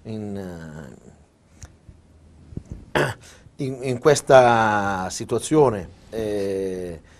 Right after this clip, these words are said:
chiaramente adesso di fatto si è creato un gruppo che dovrà impegnarsi anche per il proseguo, perché ci saranno sicuramente,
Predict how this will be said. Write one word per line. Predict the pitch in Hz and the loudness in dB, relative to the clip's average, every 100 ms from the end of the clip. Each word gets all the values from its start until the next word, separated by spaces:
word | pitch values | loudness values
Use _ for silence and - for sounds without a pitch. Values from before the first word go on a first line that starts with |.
| - _ | -20 _
chiaramente | - 135 135 156 120 120 | -4 -2 0 -2 -2 -2
adesso | 117 120 113 104 | -2 -2 -4 -4
di | 104 | -4
fatto | 143 123 - | 0 0 -2
si | - | -10
è | 107 | -6
creato | 117 110 - | -2 -2 -2
un | 131 | -4
gruppo | 123 110 107 180 | -2 -4 -2 -4
che | 185 151 110 | -2 -2 -2
dovrà | 104 101 107 | -2 -4 -4
impegnarsi | 101 113 104 104 101 101 - 107 | -6 -8 -6 -6 -6 -8 -10 -8
anche | 92 92 - 101 92 - - - | -8 -10 -10 -10 -10 -14 -20 -18
per | - 107 | -10 -8
il | 107 | -8
proseguo, | - 110 - 107 101 98 170 294 | -10 -12 -8 -6 -4 0 0 0
perché | - 110 - 98 90 | -12 -12 -8 -8 -8
ci | 98 | -10
saranno | 107 98 101 | -8 -8 -10
sicuramente, | 85 98 95 95 95 95 98 92 | -12 -10 -8 -8 -12 -10 -8 -8